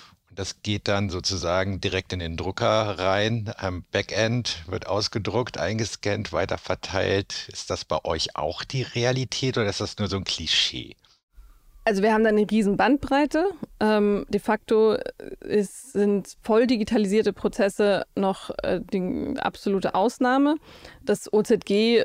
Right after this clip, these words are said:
Speaker 2: ist, also hat eine Frontend-Digitalisierung gefordert, ja. Also Hauptsache, ich kann als Bürgerin irgendwas online machen. Ähm, was dann, wenn ich auf Abschicken drücke, passiert, ähm, dazu sagt das O Z G überhaupt nichts.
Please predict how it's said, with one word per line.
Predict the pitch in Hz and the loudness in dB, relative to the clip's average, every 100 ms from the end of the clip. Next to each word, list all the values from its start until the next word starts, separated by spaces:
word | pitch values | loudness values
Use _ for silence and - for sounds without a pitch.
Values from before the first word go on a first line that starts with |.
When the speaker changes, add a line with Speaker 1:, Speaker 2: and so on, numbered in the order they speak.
| - | 4
Speaker 2:
ist, | - - - - - - - _ | 2 0 -6 -14 -16 -16 -20 _
also | - 175 190 | 0 2 4
hat | 196 - | 4 2
eine | |
Frontend-Digitalisierung | 254 208 180 - - 170 - 175 170 170 - | 4 4 4 2 0 -2 0 0 2 0 -2
gefordert, | 175 - - - | -2 -2 0 2
ja. | 180 262 311 - | 2 2 0 0
Also | 226 180 | 2 2
Hauptsache, | 185 - - 214 220 208 - - - - | 2 0 0 2 4 2 0 -20 -20 -4
ich | 202 - | -2 -2
kann | - 190 180 | -2 0 0
als | 185 | -2
Bürgerin | - 190 185 214 180 | -2 0 2 2 0
irgendwas | - 180 175 - 175 - - - _ _ - _ - | 0 0 0 0 -2 -4 -20 -20 _ _ -20 _ -2
online | 185 - - - _ | 0 2 0 -4 _
machen. | 180 - 277 - - - - 196 | -2 -2 -8 -14 -16 -16 -6 0
Ähm, | 185 180 175 - | 2 2 0 -2
was | 160 190 - | 0 0 2
dann, | 190 190 - | 2 2 0
wenn | 190 214 | 0 0
ich | - | 0
auf | 185 | 0
Abschicken | - - 202 - 190 - 143 | 0 0 2 2 0 -4 -8
drücke, | - 190 208 | 0 2 2
passiert, | - 208 - 262 359 - - - - | 0 0 4 4 4 -2 -20 -20 -2
ähm, | 202 196 | 2 4
dazu | 185 185 185 | 4 2 2
sagt | 196 196 | 2 2
das | 190 | 0
O | |
Z | 190 175 | 2 2
G | 196 | 4
überhaupt | 185 180 - - | 4 4 0 -2
nichts. | - - - | -6 -6 -12